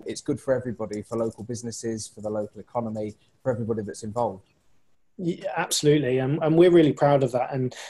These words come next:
Speaker 2: um, working local is a, is, in my opinion, is a really sensible way to go. There are particular areas where it makes sense to work with experts from across the country, and w-, we're really proud to do that. But, um, but actually, some of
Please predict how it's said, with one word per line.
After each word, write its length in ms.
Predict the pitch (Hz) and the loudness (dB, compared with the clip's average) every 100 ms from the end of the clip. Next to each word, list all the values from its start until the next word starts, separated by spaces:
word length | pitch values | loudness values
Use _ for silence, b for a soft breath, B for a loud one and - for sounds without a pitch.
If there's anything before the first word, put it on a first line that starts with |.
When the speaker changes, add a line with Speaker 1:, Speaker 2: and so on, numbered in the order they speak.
| B - | B -2
Speaker 2:
um, 300 | 135 156 160 | 0 0 4
working 400 | 165 165 165 156 | 4 6 6 8
local 340 | 143 143 135 | 6 6 4
is 160 | 131 127 | 4 4
a, 260 | 143 - | 2 2
is, 300 | 139 120 - | -2 -2 -6
in 160 | 156 139 | -2 2
my 160 | 139 135 | 4 2
opinion, 380 | 131 127 127 | 2 0 0
is 120 | 127 123 | -2 -2
a 60 | |
really 220 | 123 120 | -2 -2
sensible 400 | 113 127 127 - | -2 -4 -6 -6
way 140 | 120 120 | -4 -4
to 100 | - | -4
go. 180 | 123 120 | -4 -2
There 220 | 123 143 | 4 6
are 140 | 147 | 6
particular 580 | 143 - - 175 147 143 | 4 -4 -4 0 4 6
areas 380 | 151 185 196 - | 8 6 6 4
where 180 | 135 135 | 2 2
it 80 | |
makes 260 | 143 135 - | -2 -4 -4
sense 280 | 139 147 - | -2 -2 -4
to 120 | 131 | -2
work 320 | 123 139 - | 4 4 2
with 120 | 123 | 0
experts 420 | 143 - 147 151 - | 0 0 2 2 2
from 180 | 127 | -4
across 260 | 123 135 - | -6 -4 -8
the 60 | - | -6
country, 380 | 135 147 135 | -6 -4 -2
and 140 | 127 135 | 0 0
w-, 180 | - 143 | 0 2
we're 140 | 139 | 4
really 180 | 131 123 | 4 2
proud 240 | 127 123 - | -2 -6 -6
to 60 | |
do 200 | 127 123 | 0 0
that. 160 | 123 131 _ | 0 -6 _
But, 180 | 139 135 B B B B | -8 -8 B B B B
um, 320 | 135 135 131 - B B _ | 2 2 2 -4 B B _
but 80 | 143 | 2
actually, 400 | 151 175 - 143 | 2 2 2 2
some 240 | - 165 165 | 4 4 4
of 200 | 139 | 4